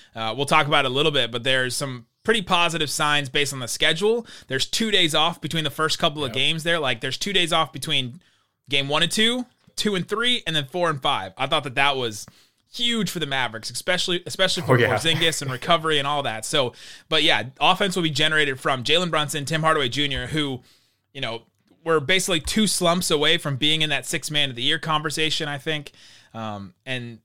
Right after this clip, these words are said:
Speaker 1: yeah, they've just been absolutely great this season. Tim Hardaway has, you know, been great starting and off the bench. Tim Hardaway will probably start in this series. That's kinda where the Mavs have been
Speaker 2: Makes
Speaker 1: trending,
Speaker 2: sense.
Speaker 1: but
Speaker 2: He's so
Speaker 1: he is,
Speaker 2: goddamn
Speaker 1: but he,
Speaker 2: good.
Speaker 1: he'll also play when Luka's off,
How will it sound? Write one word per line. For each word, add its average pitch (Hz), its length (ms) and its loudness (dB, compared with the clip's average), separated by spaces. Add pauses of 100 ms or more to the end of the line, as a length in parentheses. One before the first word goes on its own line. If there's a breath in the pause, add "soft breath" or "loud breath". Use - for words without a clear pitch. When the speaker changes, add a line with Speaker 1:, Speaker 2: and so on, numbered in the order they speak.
Speaker 1:
yeah, 143 180 2
they've 127 140 0
just 143 180 -6
been 143 140 0
absolutely 131 380 0
great 117 280 -6
this 113 140 -8
season. 98 340 -10
Tim 127 200 -6
Hardaway 123 340 -2
has, 110 300 -10
you 110 100 -16
know, 107 60 -8
been 110 180 -10
great 117 240 -6
starting 156 500 2
and 139 240 2
off 127 160 0
the 113 60 -14
bench. 123 240 -2
Tim 180 140 2
Hardaway 170 240 4
will 139 60 0
probably 131 260 0
start 135 300 -2
in 131 60 -12
this 131 120 -6
series. 143 340 -2
That's 120 160 -8
kinda 117 220 -8
where 113 160 -4
the 113 60 -10
Mavs 117 260 -4
have 117 80 -12
been 120 80 -10
Speaker 2:
Makes 117 80 -6
Speaker 1:
trending, 131 260 0
Speaker 2:
sense. 90 220 -6
Speaker 1:
but 120 220 -4
Speaker 2:
He's 107 160 -8
so 104 160 -8
Speaker 1:
he 226 140 6
is, 220 120 2
Speaker 2:
goddamn 90 180 -6
Speaker 1:
but 180 100 2
he, 220 80 2
Speaker 2:
good. 95 340 -8 (240)
Speaker 1:
he'll 254 160 4
also 214 260 6
play 160 280 2
when 139 240 0
Luka's 135 360 -2
off, 123 240 -2